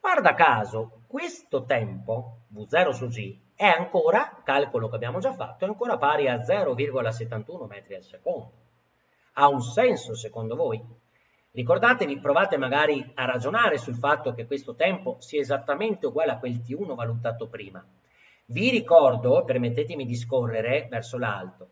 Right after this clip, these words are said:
che T uno era la salita di A, T due è l'intera discesa di A, T B è il tempo di discesa di B,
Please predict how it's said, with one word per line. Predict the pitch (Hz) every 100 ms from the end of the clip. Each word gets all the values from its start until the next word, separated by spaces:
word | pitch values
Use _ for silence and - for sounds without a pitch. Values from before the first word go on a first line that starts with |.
| _
che | 113
T | 117 127
uno | 254 208 113 113 -
era | 139 127
la | 120
salita | 120 120 123 117
di | 110 104
A, | 110 147 - _ _ _ _ _ _ _ -
T | 208 208
due | 240 254 165 135 -
è | 156 156
l'intera | 151 151 143 120 202 254 202 127
discesa | 120 117 139 147 123
di | 123 117
A, | 110 117 - - - _ _ _ -
T | 269
B | 254 254 294 - -
è | 262
il | 277
tempo | 175 156 156
di | 160
discesa | 156 156 147 139 139
di | 139
B, | 127